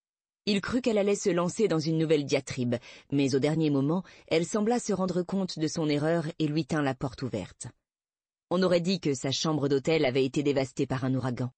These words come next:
Papier épars, café renversé, restes de nourriture sur un plateau de service d'étage. Quelles qu'aient été ses activités depuis la dernière fois que Bobby l'avait vue,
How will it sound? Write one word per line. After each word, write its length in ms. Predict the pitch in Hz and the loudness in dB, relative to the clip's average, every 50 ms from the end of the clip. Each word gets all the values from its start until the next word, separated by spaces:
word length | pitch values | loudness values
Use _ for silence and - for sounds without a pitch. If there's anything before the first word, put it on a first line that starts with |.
| _ _ _ _ _ _ _ | _ _ _ _ _ _ _
Papier 500 | - 185 170 - - - 175 160 - 165 | -4 -4 -4 -2 -2 -2 0 0 0 0
épars, 460 | 151 - - 143 135 143 156 165 175 175 _ _ _ | -2 -2 -2 -2 -2 -2 -2 -4 -6 -8 _ _ _
café 320 | - 180 160 - - 170 156 | -4 -4 -2 0 2 2 2
renversé, 560 | 156 151 143 151 147 - - - - 185 190 - - - - _ - | 2 2 0 0 -2 -4 -6 -4 -4 -4 -4 -4 -10 -20 -12 _ -2
restes 340 | 180 175 190 196 - - 196 | 0 2 0 0 0 -2 -2
de 140 | 165 170 | 0 2
nourriture 560 | 170 180 185 180 196 185 - - 180 156 147 - | 2 2 2 2 0 -2 -2 0 0 0 0 -2
sur 180 | - 165 147 | -4 -4 -2
un 60 | 147 | -2
plateau 280 | 139 170 170 165 - 180 | -2 -2 -2 -2 0 0
de 100 | 160 160 | 0 -2
service 380 | - - 175 147 135 151 143 127 | -2 -2 -2 -2 -2 -2 -2 0
d'étage. 520 | 143 127 - 131 113 110 113 107 110 120 - - - _ _ _ _ _ _ _ _ _ - | -2 -2 0 -2 -4 -2 -2 -4 -4 -6 -6 -10 -20 _ _ _ _ _ _ _ _ _ 0
Quelles 180 | 240 226 226 | 0 2 2
qu'aient 200 | 220 - 226 208 | 2 2 2 2
été 180 | 208 - - 208 | 2 2 0 -2
ses 180 | 190 - 170 165 | -2 -2 0 -2
activités 540 | 170 - - - 175 160 170 - - 175 | -2 -2 -4 -6 -4 -4 -2 -2 -2 -2
depuis 240 | 165 151 139 - 165 | 0 -2 -2 -2 0
la 100 | 147 139 | 0 0
dernière 360 | 147 160 160 165 175 170 151 | 2 0 0 0 -2 -2 -4
fois 180 | - - 175 156 | -4 -2 -2 -2
que 140 | - - 143 | 0 -2 -2
Bobby 300 | 127 147 151 147 156 156 | 0 0 -2 0 0 0
l'avait 260 | 139 139 127 135 131 | 0 2 2 0 0
vue, 200 | 120 127 175 208 | 0 0 -4 -4